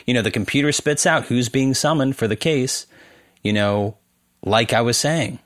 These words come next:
you know, <laughs> on a long enough timeline, someone gets a shitty fucking jury, and they either get a,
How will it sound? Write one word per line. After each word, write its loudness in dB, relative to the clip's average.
you 0
know, 2
<laughs> -2
on 2
a 2
long 2
enough 2
timeline, 0
someone 0
gets -2
a 0
shitty -2
fucking -2
jury, -2
and 0
they 2
either 0
get 0
a, -2